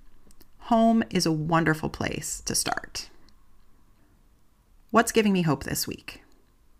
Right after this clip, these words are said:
As you know, I'm an American living in Germany, which means I vote absentee.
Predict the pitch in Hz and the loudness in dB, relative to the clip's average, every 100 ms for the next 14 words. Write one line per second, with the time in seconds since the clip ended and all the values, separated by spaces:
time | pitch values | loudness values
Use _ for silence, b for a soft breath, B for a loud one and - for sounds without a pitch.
0 | - - - - _ - - - 247 254 | -20 -20 -20 -20 _ -20 -8 8 8 10
1 | 247 226 226 - 190 185 180 190 190 208 | 8 8 6 2 0 2 6 8 6 4
2 | 190 185 185 180 175 170 165 156 - 160 | 4 2 0 0 0 2 -2 -2 0 2
3 | 147 147 151 214 277 392 - _ - _ | 2 0 2 4 4 2 -6 _ -20 _
4 | _ _ _ _ 185 180 - 190 240 254 | _ _ _ _ 0 2 2 4 6 8
5 | 262 262 - - _ - 156 156 147 151 | 6 6 0 -8 _ -2 2 2 2 0
6 | 156 156 - - 160 156 175 - - - | 0 -2 -6 -8 -4 2 2 0 -2 -2
7 | 151 - 226 247 - 349 - - | -2 0 0 0 2 2 2 -8